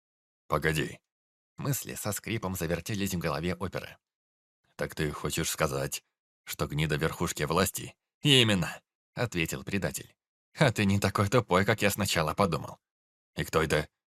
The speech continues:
нетерпеливо перебил десантник, пропустив мимо ушей язвительную колкость. «Говори!»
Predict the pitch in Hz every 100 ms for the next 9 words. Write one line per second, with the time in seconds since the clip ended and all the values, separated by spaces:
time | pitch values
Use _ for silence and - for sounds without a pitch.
0 | _ _ - 139 135 113 104 117 117 95
1 | 85 85 107 101 110 - 110 - - -
2 | _ - 127 110 123 - 98 85 76 73
3 | - 110 95 87 101 95 95 98 98 82
4 | - - _ _ _ _ _ - - 87
5 | 120 131 123 117 90 -